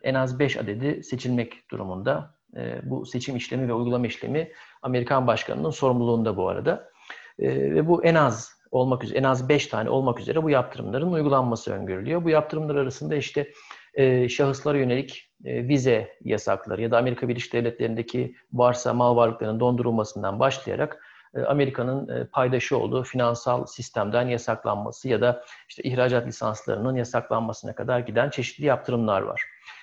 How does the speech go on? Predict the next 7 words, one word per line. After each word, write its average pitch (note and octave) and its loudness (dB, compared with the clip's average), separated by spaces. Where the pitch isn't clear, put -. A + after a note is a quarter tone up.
Nitekim D#3 0
Savunma C3+ 0
Sanayi B2+ 0
Başkanlığı'na A#2+ 0
ihracat C3 2
izninin A2+ -2
yasaklanması, A2 -2